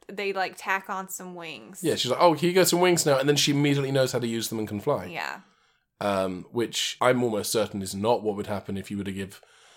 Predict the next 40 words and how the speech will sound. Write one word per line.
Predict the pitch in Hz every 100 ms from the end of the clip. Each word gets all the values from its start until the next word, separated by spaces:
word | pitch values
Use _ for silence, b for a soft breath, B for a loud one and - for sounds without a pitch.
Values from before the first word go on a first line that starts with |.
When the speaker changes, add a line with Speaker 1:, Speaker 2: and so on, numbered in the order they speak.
| b b
Speaker 2:
someone | - 107 98 92
who, | 98 98 92 87 87
you | -
know, | 104 87
had | - 101
lost | 101 -
their | -
legs | 98 95 95
at | 95
a |
very | 92 95
young | 90 90
age, | 113 107 87 82
if | - 95 -
they're | 107
thirty-seven | - 120 98 - 123 117 107
and | 95
you | 104
Speaker 1:
And | 214
you | -
Speaker 2:
just, | -
Speaker 1:
add | 214 220
Speaker 2:
"Here's | - -
some | 160
Speaker 1:
legs. | 190 180
Speaker 2:
legs, | -
here | 131
you | 147
go." | 180 175 143 143 139 B B B B B
Speaker 1:
There | - 196
would | 190
be | 185 175
some, | - 185 175 175 185 - 160
some | - 190 175
wobbling. | 180 185 180 175 -
Speaker 2:
There | 160 180
would | 214
be | 143 139
months | 123 127 135 98 - - -
of | 117 101 98 - -